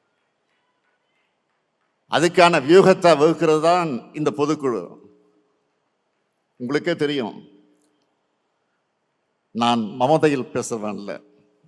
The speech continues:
கண்ணு கட்டிய தூரம் வரை எதிரிகளே இல்லைன்னு ஆணவ குரல் சொல்றவன் இல்ல. எந்த காலத்திலையும் எனக்கு ஆணவமோ மமதையோ வராது. என்னை பொறுத்தவரையில்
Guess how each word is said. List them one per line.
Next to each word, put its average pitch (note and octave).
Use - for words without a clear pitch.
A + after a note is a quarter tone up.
கண்ணு D3
கட்டிய C#3+
தூரம் B2+
வரை C#3+
எதிரிகளே C#3+
இல்லைன்னு C3
ஆணவ B2+
குரல் A2+
சொல்றவன் G#2
இல்ல. G2
எந்த C#3
காலத்திலையும் C#3+
எனக்கு A2+
ஆணவமோ B2
மமதையோ A2+
வராது. G2
என்னை A#2+
பொறுத்தவரையில் B2+